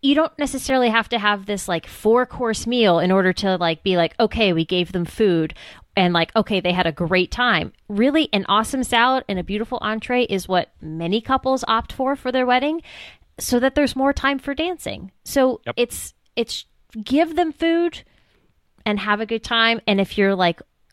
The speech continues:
Speaker 1: want, like, some brownie points, I think is really cool. Think about the end of the night too. So after the dinner and the dessert,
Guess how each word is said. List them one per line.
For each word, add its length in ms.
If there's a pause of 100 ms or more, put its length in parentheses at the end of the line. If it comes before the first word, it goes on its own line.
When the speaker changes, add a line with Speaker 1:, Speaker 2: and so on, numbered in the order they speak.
(220)
Speaker 1:
want, 300 (120)
like, 180
some 360
brownie 380
points, 680
I 60
think 160
is 120
really 160
cool. 220
Think 200
about 200
the 140
end 180
of 80
the 80
night 260
too. 220
So 160
after 280
the 100
dinner 360
and 120
the 60
dessert, 520